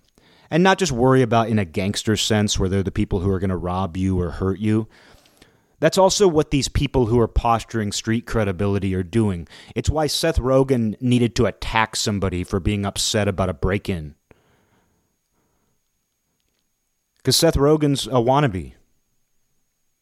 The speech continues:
A guy like that who's an actor, you know, I don't know what his background is, but he clearly wanted to signal publicly,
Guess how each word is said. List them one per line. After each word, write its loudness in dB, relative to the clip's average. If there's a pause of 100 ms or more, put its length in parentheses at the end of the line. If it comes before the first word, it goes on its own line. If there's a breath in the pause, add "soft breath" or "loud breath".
(680)
A -4
guy 4
like 2
that 2
who's 2
an 0
actor, 2
you -8
know, 2
I 4
don't 2
know 4
what 4
his -2
background 2
is, 0 (1600 soft breath)
but 0
he 0
clearly 4
wanted 2
to 0
signal 0 (540 soft breath)
publicly, -4